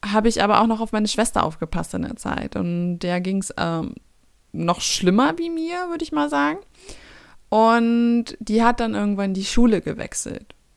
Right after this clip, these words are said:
Und ich habe mir gedacht, so, naja, wenn meine Schwester geht, dann gehe ich mit.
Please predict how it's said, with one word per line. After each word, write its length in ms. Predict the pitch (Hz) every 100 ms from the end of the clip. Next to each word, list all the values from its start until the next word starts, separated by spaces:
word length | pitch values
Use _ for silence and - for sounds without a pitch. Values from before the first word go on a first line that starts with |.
| _ -
Und 160 | 175
ich 160 | 180 185
habe 160 | 190
mir 100 | 190
gedacht, 380 | 185 180 180 -
so, 100 | -
naja, 300 | 175 180 185
wenn 80 | 175
meine 180 | 175 170
Schwester 320 | - 180 170
geht, 300 | 170 196 240
dann 400 | 214 208 208 214 - - -
gehe 140 | - 190
ich 100 | 185
mit. 240 | 185 -